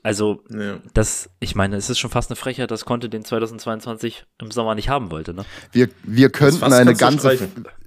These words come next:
Speaker 3: wir, wir könnten eine ganze Folge nur mit schlechten Conte-Takes
Speaker 1: Ja, das wollte ich
Speaker 3: machen.
Speaker 1: grad sagen. Wollen wir vielleicht mal zu den
Speaker 3: Alter.
Speaker 1: Conte-Sachen übergehen?
Speaker 3: <laughs>
Speaker 2: Äh, weil An-, Antonio Conte hat mich, also ich, ähm, da kann ich
Speaker 3: Gebrochen
Speaker 2: auch
Speaker 3: hat er mich.
Speaker 2: direkt,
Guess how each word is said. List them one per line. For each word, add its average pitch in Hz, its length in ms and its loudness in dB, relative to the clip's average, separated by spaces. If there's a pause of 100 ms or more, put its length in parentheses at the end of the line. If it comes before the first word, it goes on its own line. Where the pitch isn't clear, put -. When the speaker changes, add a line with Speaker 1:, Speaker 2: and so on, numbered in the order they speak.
(140)
Speaker 3:
wir, 127 240 4
wir 127 140 2
könnten 143 320 2
eine 123 160 4
ganze 139 320 2
Folge 135 360 6
nur 127 140 6
mit 127 120 4
schlechten 120 420 0
Conte-Takes 135 420 2
Speaker 1:
Ja, 165 140 6
das - 220 -2
wollte 98 120 4
ich - 60 -2
Speaker 3:
machen. 95 60 0
Speaker 1:
grad 127 100 0
sagen. 143 180 4
Wollen 120 140 0
wir 123 80 2
vielleicht 131 240 0
mal 127 120 6
zu 131 80 0
den 120 100 2
Speaker 3:
Alter. 135 120 4
Speaker 1:
Conte-Sachen 127 540 4
übergehen? 123 420 0 (520)
Speaker 3:
<laughs> 208 1000 2 (1700)
Speaker 2:
Äh, 104 260 4 (120)
weil 104 220 4
An-, 117 180 -2
Antonio 135 460 0
Conte 147 240 0
hat 127 140 4
mich, 123 200 -2
also 110 180 0
ich, 113 160 0
ähm, 107 640 2 (440)
da - 80 2
kann 113 80 2
ich 104 60 -2
Speaker 3:
Gebrochen 127 260 4
Speaker 2:
auch 107 40 4
Speaker 3:
hat 104 100 2
er 104 80 8
mich. 107 180 6
Speaker 2:
direkt, 110 220 -2